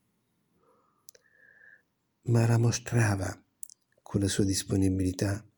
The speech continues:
il suo farsi tutto a tutti. Vale anche per noi.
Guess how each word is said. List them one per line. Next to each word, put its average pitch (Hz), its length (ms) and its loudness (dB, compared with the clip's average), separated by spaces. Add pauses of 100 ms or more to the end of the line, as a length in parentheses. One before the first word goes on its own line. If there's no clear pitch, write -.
(1160)
il 117 140 2
suo 120 160 0
farsi 117 480 0
tutto - 460 -2
a 135 100 -2
tutti. - 440 -10 (1700)
Vale 107 300 2
anche 101 220 -2
per 98 160 0
noi. 98 420 0